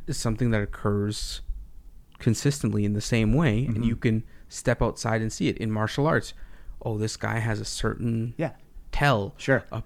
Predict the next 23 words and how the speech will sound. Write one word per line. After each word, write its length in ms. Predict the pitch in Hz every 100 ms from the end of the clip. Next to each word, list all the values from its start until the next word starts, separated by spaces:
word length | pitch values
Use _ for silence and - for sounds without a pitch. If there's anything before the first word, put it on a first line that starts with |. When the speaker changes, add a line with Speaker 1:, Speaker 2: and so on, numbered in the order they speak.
| -
Speaker 1:
pattern 400 | - 151 143 110
about 260 | 101 104
him. 200 | 120 104 - - - - - -
You 160 | 117 117
read 320 | 110 123 185
it, 140 | - - -
and 380 | - 113 107 101 - - - -
you 180 | 120 113
can, 340 | - 117 113 -
you 120 | 123
can 140 | 131
take 220 | 123 131
advantage 480 | 131 110 139 180 107
of 120 | -
those 200 | - -
things. 420 | - - - - - - - -
Speaker 2:
Big 180 | 127 120
time. 260 | 127 90 - -
And 160 | 143
that's 220 | 143 180
how 180 | - 170
they 140 | 165 147
say, 480 | - 127 123 123